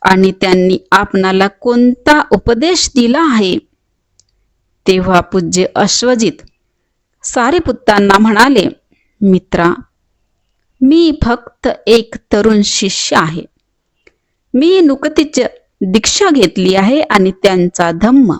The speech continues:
आणि शिष्यत्व मी नव्यानेच स्वीकारलेले आहे. मी तुला धम्माची तपशीलवार माहिती देऊ शकणार नाही,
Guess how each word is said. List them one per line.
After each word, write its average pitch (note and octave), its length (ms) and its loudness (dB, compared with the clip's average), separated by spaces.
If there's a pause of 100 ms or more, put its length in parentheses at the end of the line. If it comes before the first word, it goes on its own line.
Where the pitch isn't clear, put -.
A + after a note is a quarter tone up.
(880)
आणि C#4 380 2
शिष्यत्व B3+ 760 -2 (360)
मी F#3+ 360 2
नव्यानेच G3 640 -2 (300)
स्वीकारलेले E3+ 840 -2
आहे. F#3 380 -6 (1800)
मी B3 380 4 (100)
तुला G#3+ 220 2
धम्माची A3 680 2 (220)
तपशीलवार A3+ 680 0
माहिती G3+ 580 -2
देऊ G3+ 320 0
शकणार A3+ 560 -2
नाही, A3+ 500 2